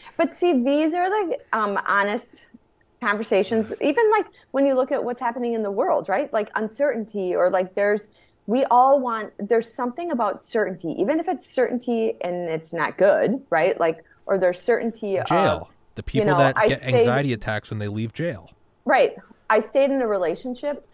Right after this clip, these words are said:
Speaker 1: after Woody died for way too long because I was afraid of being alone 'cause I had never done that before. I, but even though I wasn't happy, I knew what that was.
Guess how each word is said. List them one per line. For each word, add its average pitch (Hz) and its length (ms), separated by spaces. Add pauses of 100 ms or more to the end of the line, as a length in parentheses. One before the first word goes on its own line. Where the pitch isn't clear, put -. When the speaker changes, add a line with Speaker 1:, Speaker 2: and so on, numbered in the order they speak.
(180)
Speaker 1:
after 190 320
Woody 175 200
died 214 360
for 175 200
way 170 1080
too 185 220
long 160 480 (260)
because 233 340
I 208 140
was 240 160
afraid 196 600 (280)
of 190 140
being 185 240
alone 180 500 (360)
'cause 190 140
I 165 100
had 165 140
never 165 220
done 160 220
that 151 200
before. 147 520
I, 185 120
but 190 280 (260)
even 247 180
though 285 80
I 247 80
wasn't 233 280
happy, 233 300
I 185 120
knew 196 200
what 190 140
that 165 220
was. - 500